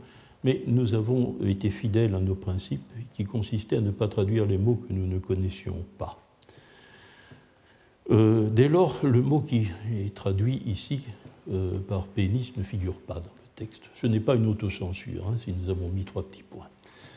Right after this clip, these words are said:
C'est parce que notre principe était, si le mot n'est pas identifié, il ne faut pas le donner, il ne faut pas le traduire.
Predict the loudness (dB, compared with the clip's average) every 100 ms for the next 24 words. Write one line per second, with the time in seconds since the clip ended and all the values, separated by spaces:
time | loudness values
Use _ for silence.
0 | -2 0 2 0 0 2 2 2 0 0
1 | -2 -2 -4 -4 -4 -4 -2 -2 0 2
2 | 2 2 2 0 0 0 0 -2 0 -2
3 | -2 -4 -4 -4 -2 -2 -2 -6 -2 -2
4 | 2 0 0 -2 -4 -4 -2 -4 -4 -2
5 | 0 -2 -6